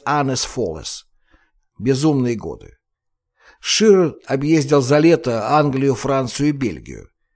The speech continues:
Когда пришел срок возвращаться, а в кармане оставалось лишь двести долларов, взятых в долг, ему неожиданно предложили работу в Париже репортером европейского издания американской газеты "Чикаго Трибюна".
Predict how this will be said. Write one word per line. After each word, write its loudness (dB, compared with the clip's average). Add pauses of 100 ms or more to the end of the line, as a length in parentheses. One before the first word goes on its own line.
(360)
Когда 2
пришел 0
срок -2
возвращаться, -2 (220)
а -8
в -8
кармане -2
оставалось -4
лишь -8
двести -6
долларов, -2 (280)
взятых -6
в -12
долг, -12 (420)
ему 6
неожиданно 2
предложили 0
работу 0
в -12
Париже -6 (320)
репортером 0
европейского -2
издания -2
американской -4
газеты -2
"Чикаго -6
Трибюна". -8